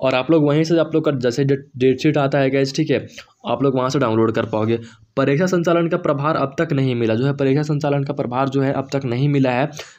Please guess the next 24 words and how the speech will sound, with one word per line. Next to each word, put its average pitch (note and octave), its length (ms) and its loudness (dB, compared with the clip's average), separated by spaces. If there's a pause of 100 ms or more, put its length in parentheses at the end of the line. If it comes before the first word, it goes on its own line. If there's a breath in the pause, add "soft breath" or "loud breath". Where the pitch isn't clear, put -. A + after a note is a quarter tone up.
जैक E3+ 320 0
अध्यक्ष E3+ 360 0
और E3+ 60 0
उपाध्यक्ष D#3+ 420 -2
का D#3+ 100 0
प-, D#3+ 180 -4
अ, C#3+ 340 0 (680 loud breath)
के D#3 100 4
नाम E3+ 400 0 (760)
की E3+ 100 2
पूर्व F3+ 320 2
घोषणा D#3+ 320 0
कर E3+ 180 0
दी F3 180 2
गई E3 140 4
है, E3 60 4
लेकिन D#3 280 2
आप D3+ 160 -2
लोग D#3 100 0
को D3+ 60 -4
बता D3+ 200 0
दो D#3+ 140 2
कि D#3 100 4
जैक C3 280 0